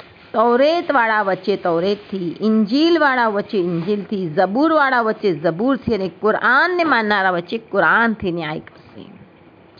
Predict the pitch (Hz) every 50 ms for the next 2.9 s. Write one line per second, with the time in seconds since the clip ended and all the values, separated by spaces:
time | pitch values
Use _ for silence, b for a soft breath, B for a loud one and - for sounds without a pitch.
0 | B B B B B B B B B - 185 175 175 175 160 160 156 147 117 104
1 | - - - - - - - - - - - - - 170 175 175 170 165 165 -
2 | 185 165 151 151 170 147 147 175 202 233 220 - - - 190 156 151 127